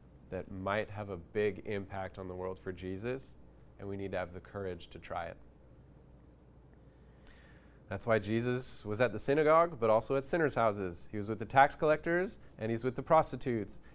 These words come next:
He was at the city gates, and he was at the well. He was looking for tax money inside of fishes' mouths. He went sailing. He was, he had a bunch of crazy ideas,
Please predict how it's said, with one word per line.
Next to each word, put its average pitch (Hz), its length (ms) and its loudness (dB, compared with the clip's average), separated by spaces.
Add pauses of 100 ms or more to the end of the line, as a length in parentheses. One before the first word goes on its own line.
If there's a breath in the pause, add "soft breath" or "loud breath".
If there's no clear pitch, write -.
He 120 60 -4
was 120 140 0
at 120 100 4
the 117 80 -6
city 139 280 2
gates, 160 520 4 (240 soft breath)
and 107 140 -4
he 120 100 0
was 123 160 2
at 131 100 0
the 143 60 2
well. 143 460 10 (440 loud breath)
He 127 120 2
was 123 260 4
looking 139 320 2
for 165 120 -2
tax 185 340 6
money 135 300 4
inside 117 340 2
of 135 80 -2
fishes' 139 380 -2
mouths. 139 500 2
He 117 120 -4
went 139 200 0
sailing. 143 680 4 (480 loud breath)
He 151 160 4
was, 170 380 4 (800)
he 143 80 0
had 214 120 4
a 190 40 2
bunch 147 260 0
of 180 100 -10
crazy 127 520 -4
ideas, 139 640 -8